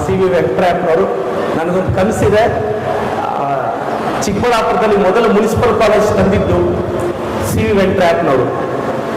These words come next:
ಇದು ಇವತ್ತಿಗೂ, ಇವತ್ತು ಆ ಕಾಲೇಜಲ್ಲಿ ಲಕ್ಷಾಂತರ ಜನ ಗ್ರಾಜ್ಯುಯೇಷನ್ ಪಡೆದಿದ್ದಾರೆ.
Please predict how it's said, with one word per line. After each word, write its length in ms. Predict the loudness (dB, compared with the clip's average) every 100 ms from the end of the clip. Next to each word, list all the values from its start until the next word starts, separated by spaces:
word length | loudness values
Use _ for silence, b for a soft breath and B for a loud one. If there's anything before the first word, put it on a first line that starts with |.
| -4 -2
ಇದು 320 | 0 2 4
ಇವತ್ತಿಗೂ, 600 | 4 4 4 4 4 4
ಇವತ್ತು 180 | 4 4
ಆ 60 | 2
ಕಾಲೇಜಲ್ಲಿ 580 | 2 4 4 4 4
ಲಕ್ಷಾಂತರ 560 | 4 2 2 2 2 2
ಜನ 280 | 2 2 2
ಗ್ರಾಜ್ಯುಯೇಷನ್ 640 | 2 2 2 2 2 2
ಪಡೆದಿದ್ದಾರೆ. 420 | 2 2 4 4